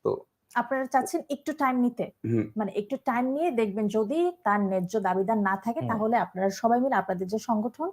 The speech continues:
Speaker 1: হুম,
Speaker 2: তার
Speaker 1: হুম, হুম।
Speaker 2: মাধ্যমে জনকল্যাণকর কাজে
Speaker 3: হুম।
Speaker 2: ব্যবহার করতে
Speaker 1: এটাই,
Speaker 2: চান,
Speaker 1: এটাই,
Speaker 2: তাই তো?
Speaker 1: এটাই।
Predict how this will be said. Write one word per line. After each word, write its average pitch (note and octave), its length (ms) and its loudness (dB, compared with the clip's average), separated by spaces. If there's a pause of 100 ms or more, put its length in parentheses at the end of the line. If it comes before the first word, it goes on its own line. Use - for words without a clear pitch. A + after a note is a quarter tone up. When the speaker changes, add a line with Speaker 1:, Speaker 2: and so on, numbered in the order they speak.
(140)
Speaker 1:
হুম, A2 220 0
Speaker 2:
তার A#3 160 8
Speaker 1:
হুম, A3+ 60 8
হুম। G#3 180 6
Speaker 2:
মাধ্যমে C#4 200 6
জনকল্যাণকর A3+ 760 4 (240)
কাজে F#3+ 240 0
Speaker 3:
হুম। F#3+ 60 2
Speaker 2:
ব্যবহার F3 320 4
করতে - 180 -6
Speaker 1:
এটাই, A#2 100 6
Speaker 2:
চান, G2 140 2
Speaker 1:
এটাই, F2+ 40 0
Speaker 2:
তাই F#2 160 -2
তো? - 140 -10
Speaker 1:
এটাই। - 60 -18